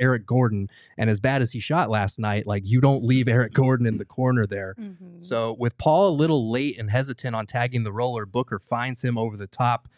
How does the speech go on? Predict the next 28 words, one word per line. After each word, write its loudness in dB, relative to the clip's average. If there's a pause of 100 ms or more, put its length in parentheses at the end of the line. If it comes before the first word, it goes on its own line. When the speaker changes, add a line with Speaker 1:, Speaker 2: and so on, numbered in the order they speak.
(240)
Speaker 1:
as 2
Nurkic 2
is -6
heading 2
down 2
the 2
lane, 2 (240)
and 0
now 4
it's 0
just -6
Paul 2
and, -4 (160)
and 0
Thompson -2
in 0
the 4
way. 2 (240)
Very 4
little 4
size -2
or -2
length 0
for -2
Nurkic 0
to -6
worry 0
about. 0